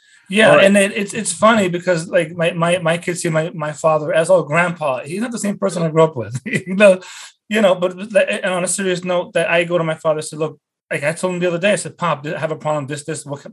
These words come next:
Speaker 1: how can, how can you help me?" And he, he says, "Look, do what you gotta do. You, you're, you've been doing this for a while, and I got you." And he says the same thing, "I got your back." He'll never say, "I'm doing something wrong." He'll say, "Oh, you should do it this way. This is why.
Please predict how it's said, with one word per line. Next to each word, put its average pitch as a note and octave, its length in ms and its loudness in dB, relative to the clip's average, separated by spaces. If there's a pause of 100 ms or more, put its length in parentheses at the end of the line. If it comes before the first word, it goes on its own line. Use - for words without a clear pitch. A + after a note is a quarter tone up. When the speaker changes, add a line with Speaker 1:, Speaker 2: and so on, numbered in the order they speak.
Speaker 1:
how C3 300 -16
can, - 140 -18
how D#3 100 -6
can D#3+ 80 -10
you D#3 60 -10
help D#3+ 180 -4
me?" A#2 220 -14 (520)
And D#3+ 120 -4
he, F3+ 100 -4
he F#3+ 140 0
says, F#3 180 -4
"Look, G#3 240 0
do G3 140 0
what G#3 120 -4
you A3+ 80 -8
gotta G3+ 180 2
do. E3 360 -4 (400)
You, E3 260 -8
you're, D#3 260 -4
you've D#3 340 -10
been D#3+ 180 -4
doing E3 140 -4
this E3+ 100 -4
for E3+ 140 -4
a D#3+ 60 -2
while, D3 580 0
and D3+ 140 -10
I C#3+ 120 -8
got D3+ 220 -6
you." - 100 -10
And C3+ 100 -6
he D3+ 100 -2
says E3 200 -2
the E3 80 -4
same E3+ 80 -4
thing, E3 280 0
"I C3+ 60 -6
got C#3+ 200 -4
your D3 80 -10
back." C#3 300 0 (480)
He'll F#3+ 120 4
never A#3+ 260 4
say, G#3 220 2
"I'm E3+ 140 2
doing E3+ 180 0
something D3 340 -8
wrong." C#3 380 -4 (500)
He'll E3+ 120 -2
say, D#3+ 220 -4
"Oh, F3+ 220 6
you D#3+ 120 -4
should E3 200 -6
do D3+ 120 -4
it C#3+ 120 -10
this D#3 220 -6
way. C#3 80 -8
This C3 220 -8
is C#3+ 60 -10
why. D3+ 300 0